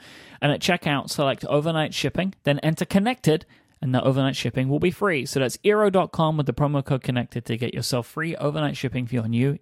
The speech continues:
Eero system. Our thanks to Eero for their support of this show and Relay F M.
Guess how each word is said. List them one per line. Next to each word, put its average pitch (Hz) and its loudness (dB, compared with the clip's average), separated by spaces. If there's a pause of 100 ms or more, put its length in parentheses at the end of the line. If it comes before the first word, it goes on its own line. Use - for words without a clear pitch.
Eero 113 -4
system. 113 -8
Our 143 -4
thanks 170 -4
to - -16
Eero 143 0 (360)
for 156 2
their 147 6
support 143 0
of 123 -10
this 147 2
show 135 0
and 123 -4
Relay 107 -6
F 123 -12
M. 113 -12